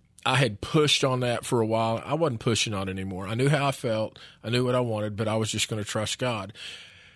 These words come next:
And I had a dream one night. <laughs> And this is one of the dreams that I had, was I had a dream that, um, Robin and I were gonna get married.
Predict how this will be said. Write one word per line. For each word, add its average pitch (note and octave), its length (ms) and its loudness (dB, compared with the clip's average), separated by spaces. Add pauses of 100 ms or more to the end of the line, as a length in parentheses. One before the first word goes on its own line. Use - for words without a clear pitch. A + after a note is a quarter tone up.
(600)
And G2 80 -8
I G#2+ 60 -2
had C#3 140 4
a D3+ 60 4
dream E3+ 380 4
one A2 220 2
night. F2+ 320 -4
<laughs> C4+ 720 2 (320)
And A2+ 260 2 (140)
this C3 260 2
is C3 100 0
one C#3+ 140 2
of C#3+ 60 0
the C#3+ 80 0
dreams C#3+ 380 2
that D3 100 0
I C#3+ 140 2
had, C#3 460 2 (360)
was A#2+ 240 4
I A#2+ 80 4
had C#3+ 180 6
a D3 60 4
dream C#3 580 2 (140)
that, A2+ 520 2
um, G2+ 540 0 (880)
Robin C3 340 4
and C#3+ 120 2
I C3+ 80 4
were C3+ 120 6
gonna A#2 200 2
get A2 200 2
married. G2 520 -2